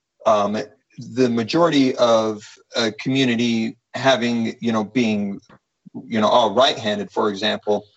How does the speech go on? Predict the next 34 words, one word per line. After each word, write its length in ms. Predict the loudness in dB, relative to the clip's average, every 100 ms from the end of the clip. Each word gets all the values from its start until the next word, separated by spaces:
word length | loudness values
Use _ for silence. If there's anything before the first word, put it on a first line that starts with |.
| _ _
confers 720 | -4 -4 0 2 4 2 0
an 200 | -2 -2
advantage 880 | -2 0 0 0 -2 -2 -2 -4 -8
in, 200 | -6 -6
in 220 | -4 -2 2
that 240 | 2 2
the 80 | -4
community 460 | -2 0 0 0
can 220 | -4 -8 -8
share 320 | 0 0 0
tools, 680 | -2 0 2 2 0 -4 -12 -20 _ 0
um, 400 | 2 2 -4 -16 _ _ _ _ _ -14 -2
and, 140 | -2
and 180 | 0 0
that 200 | 0 0
kind 160 | -2 -6
of 100 | -4
thing. 340 | -6 -6 -8 _ _ -20 -14
However, 520 | 0 2 2 2 0 0
there 260 | 2 4
is 380 | 4 2 0 -4 -2
a, 480 | 0 2 0 -2 -12 _
in, 480 | -6 -4 -2 -4 -6 _
in 160 | -6 -6
combat, 500 | 0 0 4 2 2
for 140 | -2
example, 560 | -2 -2 -4 0 -2 -2 _ _ _ _ -10
there 260 | 0 4 4
is 160 | 2
an 80 | 0
advantage 540 | 0 2 2 0 -4 -4
in 340 | -2 -2 -4
being 420 | -2 0 0 -2
the, 140 | -6